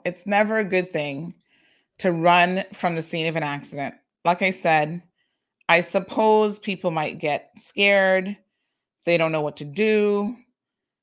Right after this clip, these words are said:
They're like, "Oh my gosh, I just hit someone."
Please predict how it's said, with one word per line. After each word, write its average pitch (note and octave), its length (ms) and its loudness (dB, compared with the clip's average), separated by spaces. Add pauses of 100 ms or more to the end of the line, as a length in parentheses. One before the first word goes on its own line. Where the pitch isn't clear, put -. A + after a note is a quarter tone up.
(300)
They're D#3+ 200 0
like, D3+ 460 -4 (320)
"Oh F3+ 80 -4
my F3+ 160 -4
gosh, D#3+ 420 -4
I D#3+ 80 -4
just D#3 200 -8
hit A3 240 -4
someone." G3 840 -2